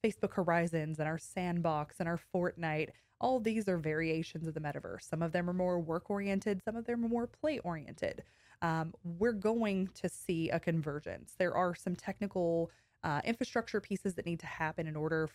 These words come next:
for those things to all work well together. Um, and we actually are working specifically on a solution right now for a file type that is like a vector for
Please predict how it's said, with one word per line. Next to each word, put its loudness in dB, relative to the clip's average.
for 2
those 2
things -2
to -4
all 2
work -2
well 0
together. -2
Um, 6
and 2
we 4
actually 2
are 4
working 2
specifically 0
on 2
a 2
solution -2
right -2
now -2
for 4
a -2
file 2
type 0
that 2
is 2
like 0
a 2
vector 0
for -2